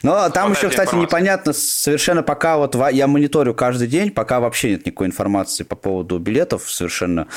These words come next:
Speaker 1: Будут ли вообще пускать зрителей, э, неизвестно, и если будут, то в каком количестве, потому
Speaker 2: Ну,
Speaker 1: что
Speaker 2: я
Speaker 1: на
Speaker 2: что-то
Speaker 1: прошлый
Speaker 2: слышал
Speaker 1: матч
Speaker 2: про
Speaker 1: с Ростовом
Speaker 2: двадцать пять процентов, э, насколько точна эта информация, пока сказать сложно.
Speaker 1: Я вот на, на прошлый матч с Ростовом я очень нетривиально прям попадал.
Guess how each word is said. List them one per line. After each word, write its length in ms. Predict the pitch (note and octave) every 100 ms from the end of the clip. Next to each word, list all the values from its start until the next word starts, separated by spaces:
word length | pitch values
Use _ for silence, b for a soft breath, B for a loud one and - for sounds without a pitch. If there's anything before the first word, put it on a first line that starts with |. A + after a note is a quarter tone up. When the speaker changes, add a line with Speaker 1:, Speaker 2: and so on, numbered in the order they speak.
| B B B
Speaker 1:
Будут 300 | A2 G2+ F#2+
ли 80 | G#2
вообще 460 | G#2 A2+ - A#2 F2+
пускать 400 | - - F#2 F2
зрителей, 720 | G2+ F2+ F2 F2 E2 D2+ -
э, 520 | E2 E2+ E2 D#2+ D#2+ E2
неизвестно, 840 | F#2+ F#2+ A2 E3+ - F2+ E2 D#2
и 360 | E2 F2+ F#2 F#2 B B
если 200 | F#2 G2
будут, 260 | F2+ A2+ G#2
то 80 |
в 60 | F#2
каком 360 | - G#2+ G2+ F2+
количестве, 460 | - A2 E3 -
потому 180 | - G#2+
Speaker 2:
Ну, 40 | G#2+
Speaker 1:
что 80 |
Speaker 2:
я 60 | G2
Speaker 1:
на 60 | G2+
Speaker 2:
что-то 100 | C3+
Speaker 1:
прошлый 160 | D#3+
Speaker 2:
слышал 140 | B2+ A2
Speaker 1:
матч 120 | A#2+
Speaker 2:
про 60 | B2
Speaker 1:
с 40 |
Ростовом 360 | C3+ - D#3 C#3+
Speaker 2:
двадцать 200 | C3 -
пять 100 | G3
процентов, 340 | A#3+ D#3+ - -
э, 260 | G2+ G2
насколько 360 | G2 - B2 A#2+
точна 340 | - A#2 -
эта 160 | G2+ A2
информация, 540 | G2+ G#2 C3 - A2+
пока 420 | G2 - - G#2+ A2+
сказать 320 | - F#2 F#2+
сложно. 480 | - F#2 E2 E2 D2+
Speaker 1:
Я 440 | F#2+ A#2 C3 A#2+
вот 220 | A#2+ A2+ B2+
на, 100 | A2+
на 180 | A#2+
прошлый 280 | B2 D3 -
матч 120 | C#3
с 60 | C3+
Ростовом 420 | B2+ - F3 E3
я 240 | A2 B2 B2
очень 480 | C3 B2+ A#2+ A2+
нетривиально 560 | A2+ A#2 A#2 A#2 G2 E2
прям 220 | D#2+ D2+
попадал. 540 | F2 F2 F#2+ A#2+ B2